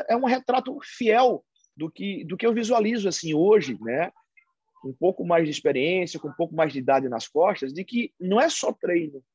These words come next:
não é só aplicar treinamento, não é só estratégia, tem muito da sensibilidade humana,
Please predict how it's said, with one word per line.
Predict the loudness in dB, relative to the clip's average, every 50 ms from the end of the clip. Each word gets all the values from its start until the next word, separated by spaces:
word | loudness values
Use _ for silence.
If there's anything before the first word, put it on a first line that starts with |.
| _ _ _ _ _ -6
não | 0 2 2 4
é | 2 2
só | 0 0 2 2 2 2 0 _ _ _ _ _ _ -10
aplicar | -8 -8 -6 -4 -4 -4 -4
treinamento, | -4 -6 -6 -6 -6 -6 -4 -4 -4 -4 -4 -2
não | -2
é | -2
só | -2 -2 -4 -6
estratégia, | -6 -6 -8 -12 -10 -6 -4 -2 0 0 0 0 -2 -4 -8 -8 _ _ -10
tem | -8 -6
muito | -2 0 2 2 2 2 0 0 0
da | 0 0
sensibilidade | 0 -2 -8 -10 -8 -8 -8 -2 2 2 2 2 2
humana, | -2 -6 -6 -8 -8 -10 -12